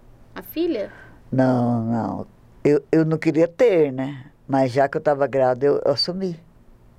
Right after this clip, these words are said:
Speaker 2: Eu assumi, eu não, não tentei tirar nada, não.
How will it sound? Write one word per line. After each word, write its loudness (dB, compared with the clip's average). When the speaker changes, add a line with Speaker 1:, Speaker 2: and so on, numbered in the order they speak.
Speaker 2:
Eu -4
assumi, -4
eu -2
não, -6
não -8
tentei 0
tirar -2
nada, -6
não. -10